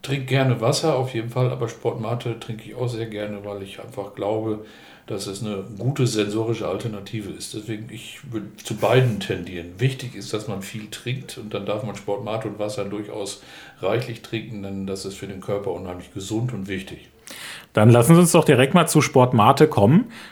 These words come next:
Speaker 2: Gerade im, wie gesagt, schon im Vorgespräch mal kurz, äh, anklingen lassen. Wie kam es dazu, dass, äh, Rhenser Sportmate auf den Markt dann gekommen ist? Vielleicht können Sie uns da so ein bisschen was zu dem, von dem Prozess, äh, mitgeben.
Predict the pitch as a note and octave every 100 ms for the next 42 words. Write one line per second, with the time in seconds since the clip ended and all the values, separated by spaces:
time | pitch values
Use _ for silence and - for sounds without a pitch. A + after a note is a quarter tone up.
0 | _ - A#2+ C3 C3+ C#3 B2+ C3 A#2+ B2+
1 | C3+ D#3 B2 - C#3 C#3+ - D#3+ D#3+ D3+
2 | B2+ C3+ D3+ D#3+ - C#3 C3 C3 D3+ -
3 | D#3 D#3+ D#3 - G3 G3+ - - - -
4 | - C#3 G3 - - C3 G3 B3+ - D#3+
5 | B2 B2 G#2+ A#2+ A#2+ - C3+ B2 A#2 B2+
6 | D#3 C#3+ B2+ - B2+ A#2 A#2+ E3+ E3 D3
7 | - - C3+ - F3+ F#3 E3 - G#2 F#2+
8 | - G2 F#2+ F2 - A2+ A2+ C3+ C#3 C#3+
9 | C3+ C3 B2+ C3 D#3+ D#3+ D3 C#3+ - C#3+
10 | C3 C3 B2+ B2+ C#3 C3+ B2 C#3 C3+ C#3
11 | C#3 D3+ C3 B2 A#2+ A#2+ A2 G#2 - E2+
12 | -